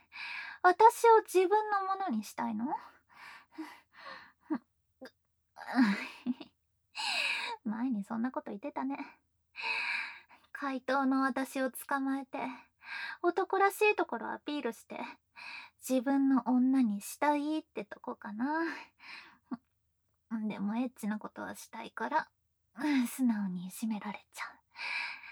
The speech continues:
う。私のこと、本気になっちゃったんだね。私は、情けな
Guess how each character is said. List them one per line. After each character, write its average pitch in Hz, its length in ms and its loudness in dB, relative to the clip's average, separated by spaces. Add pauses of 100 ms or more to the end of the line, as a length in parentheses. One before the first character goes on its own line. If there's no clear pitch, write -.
(1000)
う。 - 0 - (1080)
私 220 420 -6
の 240 160 0
こ 247 160 -14
と、 - 180 -20 (2000)
本 349 420 -2
気 370 200 -6
に 370 160 -6
な 381 140 -2
っ - 40 -8 (160)
ち - 60 2
ゃ 392 60 4
っ - 60 -10 (140)
た 220 140 -2
ん 185 160 -8
だ 185 120 -6
ね。 196 140 -8 (2500)
私 220 420 -8
は、 233 400 -2 (840)
情 330 80 4 (280)
け 381 140 -6
な 392 80 -6